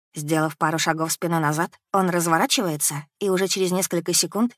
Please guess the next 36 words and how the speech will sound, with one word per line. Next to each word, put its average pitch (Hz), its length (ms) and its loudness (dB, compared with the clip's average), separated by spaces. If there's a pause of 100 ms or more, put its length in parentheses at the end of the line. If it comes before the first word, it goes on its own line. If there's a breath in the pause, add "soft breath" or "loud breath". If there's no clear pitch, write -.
исчезает 190 640 0
за 208 140 0
ближайшим 196 640 2
поворотом 170 480 2
коридора. 147 500 -2 (580)
Стоит 180 480 2
ли 175 80 2
говорить, 170 580 0
что - 320 0
когда 220 300 -2
я 233 160 2
спустилась 202 520 0
к - 60 -6
Насте, 220 460 2 (120)
ждущей 226 480 2
в - 60 -2
холле 247 260 4
с - 100 0
моими 220 260 2
вещами, 208 560 2 (280)
то 180 140 2
первым 170 400 0
делом 180 340 2
ринулась 190 420 2
искать 175 300 -2
в - 40 2
сумке 254 320 0
телефон, 254 560 0 (160)
пока 175 300 2
на 175 80 4
меня 170 240 4
сыпался 180 480 0
миллион 175 320 2
вопросов 170 480 2
о 196 100 4
произошедшем. 165 840 -2